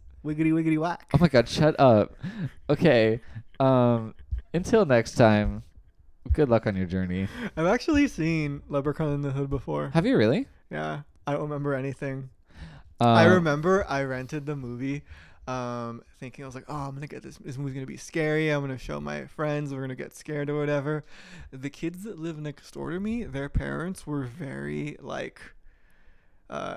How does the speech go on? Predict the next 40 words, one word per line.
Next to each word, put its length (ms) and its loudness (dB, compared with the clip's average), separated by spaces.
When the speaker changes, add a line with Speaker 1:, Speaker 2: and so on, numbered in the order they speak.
Speaker 1:
they 120 -2
did 100 -2
not 160 -4
like 200 -4
the 80 -6
swears 880 -8
Speaker 2:
Uh-huh. 420 4
Speaker 1:
you 140 -2
see. 460 -4
And 180 -6
this 200 -2
movie, 520 0
it 120 -2
has 400 -2
so 280 -8
many 260 0
swears 540 -2
in 220 -8
the 80 -8
first 340 -8
five 240 -8
minutes 360 -12
that 120 -12
we 120 -8
had 180 -14
to 80 -18
turn 260 -14
the 60 -14
movie 300 -12
off, 320 -10
and 120 -10
I 60 -10
had 180 -12
a 60 -12
talking 440 -16
to 180 -14
Speaker 2:
Such 280 -4
a 60 -2
Speaker 1:
about 100 -2
Speaker 2:
shame. 480 -6